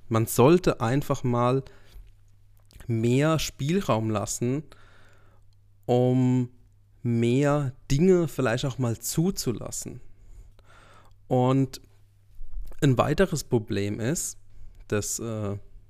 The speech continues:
was jetzt auch so bei dem, äh, bei dem Forum so ein bisschen rausgekommen ist und, äh,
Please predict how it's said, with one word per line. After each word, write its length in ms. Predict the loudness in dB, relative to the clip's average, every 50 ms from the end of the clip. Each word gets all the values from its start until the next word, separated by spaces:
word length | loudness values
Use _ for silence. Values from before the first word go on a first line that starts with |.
| -16 -8
was 160 | -8 -8 -6
jetzt 160 | -6 -10 -6 -4
auch 260 | -4 -4 -4 -6 -8
so 420 | -4 -2 -2 -2 0 -2 -4 -4 -4
bei 220 | -4 -2 -2 -2
dem, 400 | -4 -6 -6 -8 -6 -6 -6 -6
äh, 260 | -6 -8 -8 -8 -10 -12 -14 -18 -20 -18 -18 -18 -18 -18 -18 -12 -8
bei 80 | -4
dem 140 | -4 -4 -4
Forum 360 | -2 -2 -2 0 0 0 0
so 80 | -2 -4
ein 40 | -6
bisschen 220 | -6 -4 -4 -2
rausgekommen 760 | -2 -2 -2 -4 -4 -6 -8 -4 -2 -2 -2 0 -2 -2 -4
ist 420 | -4 -4 -2 -2 -4 -4 -6 -8
und, 240 | -8 -8 -6 -6 -6
äh, 240 | -6 -6 -4 -6 -6